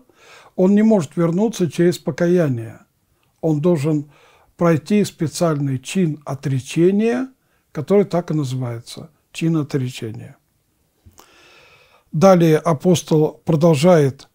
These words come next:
с седьмого стиха и ниже. "Земля, пившая многократно сходящий на неё дождь и произвращающая злак, полезный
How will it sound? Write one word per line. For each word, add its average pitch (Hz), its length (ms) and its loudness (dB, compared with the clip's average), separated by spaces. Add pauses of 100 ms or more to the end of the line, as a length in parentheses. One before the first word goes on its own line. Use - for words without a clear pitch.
(140)
с - 100 -10
седьмого 160 440 2
стиха 139 440 -2
и 139 40 0
ниже. 208 480 0 (720)
"Земля, 190 680 6
пившая 170 600 2
многократно 156 1040 2 (880)
сходящий 170 840 2
на 160 160 2
неё 165 320 4
дождь 190 560 2 (580)
и 190 320 6 (220)
произвращающая 170 1200 2
злак, 185 580 2 (2250)
полезный 156 840 2